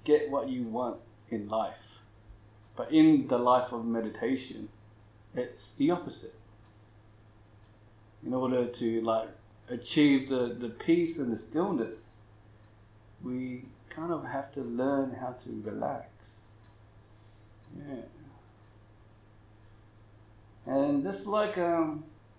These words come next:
it's like one of the kind of, like, uh, symbolisms in Buddhism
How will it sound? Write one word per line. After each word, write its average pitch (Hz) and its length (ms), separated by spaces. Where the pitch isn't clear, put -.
it's - 100
like 147 200
one 190 180
of 233 80
the 110 300
kind 127 140
of, 110 200
like, - 120
uh, - 520
symbolisms 123 1120
in 104 180
Buddhism 107 680